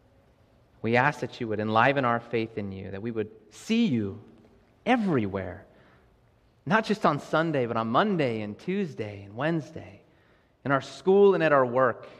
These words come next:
and in our world. Because we know, Jesus, that you have not abandoned us. You are with us and you are redeeming this world for your sake.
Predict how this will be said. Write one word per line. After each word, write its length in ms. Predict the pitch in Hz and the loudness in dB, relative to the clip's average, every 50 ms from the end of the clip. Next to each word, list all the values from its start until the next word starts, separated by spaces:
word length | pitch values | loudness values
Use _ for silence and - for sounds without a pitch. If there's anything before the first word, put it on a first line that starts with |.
| - - - | -20 -20 -14
and 100 | - 123 | -10 -6
in 100 | 131 127 | -4 -2
our 120 | 113 107 | -2 -2
world. 480 | 101 95 101 101 101 98 98 95 92 - - _ _ _ _ _ _ _ _ _ _ | -2 -2 -4 -4 -4 -4 -6 -8 -12 -14 -20 _ _ _ _ _ _ _ _ _ _
Because 160 | _ - - | _ -10 -4
we 80 | 170 175 | 0 2
know, 180 | 180 180 175 | 4 4 4
Jesus, 400 | 180 - 120 113 113 113 107 - | 2 0 -2 -4 -2 -4 -6 -6
that 160 | - 110 - | -8 -12 -8
you 80 | - 170 | -8 -8
have 260 | 165 - 180 175 160 | -4 0 0 0 2
not 180 | 156 139 123 107 | 0 0 0 -2
abandoned 420 | 101 - 98 95 95 95 95 95 | -2 -6 -8 -8 -8 -12 -14 -14
us. 340 | 95 95 - - - - - _ _ _ _ _ _ _ _ _ _ _ _ _ _ _ _ _ _ _ _ - | -16 -18 -20 -20 -20 -20 -20 _ _ _ _ _ _ _ _ _ _ _ _ _ _ _ _ _ _ _ _ -4
You 100 | 123 135 | 0 2
are 80 | 139 143 | 4 4
with 260 | 139 143 143 139 - | 4 4 2 2 0
us 200 | 101 98 - - | -4 -4 -4 -4
and 80 | 107 113 | -4 -2
you 100 | 120 117 | 0 0
are 60 | 107 | 0
redeeming 580 | 101 104 101 98 - 120 123 127 127 123 117 110 | 0 -2 -4 -4 -4 -2 -2 0 0 0 -2 -2
this 220 | 104 101 - - 101 | -4 -6 -8 -10 -10
world 360 | 95 95 95 95 95 92 - | -8 -8 -6 -6 -8 -10 -12
for 120 | - - | -12 -12
your 220 | 92 92 110 110 107 | -8 -6 -4 -4 -6
sake. 420 | - - - - 87 92 - - | -6 -10 -14 -14 -14 -14 -16 -20